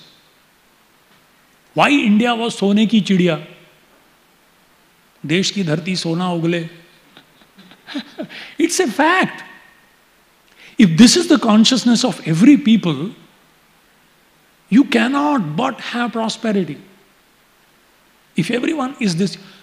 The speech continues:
yajna conscious, यज्ञार्थात् कर्मणः अन्यत्र लोकोऽयं कर्म बन्धनः, otherwise it will be burden.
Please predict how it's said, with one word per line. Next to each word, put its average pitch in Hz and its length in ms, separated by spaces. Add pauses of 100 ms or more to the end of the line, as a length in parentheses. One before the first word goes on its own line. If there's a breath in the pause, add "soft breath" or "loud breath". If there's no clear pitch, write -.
(140 loud breath)
yajna 190 520
conscious, 175 760 (2750 soft breath)
यज्ञार्थात् 226 760
कर्मणः 196 400 (840)
अन्यत्र 269 440
लोकोऽयं 208 600
कर्म 165 300
बन्धनः, 139 360
otherwise 294 360
it 269 60
will 247 80
be 247 80
burden. 165 360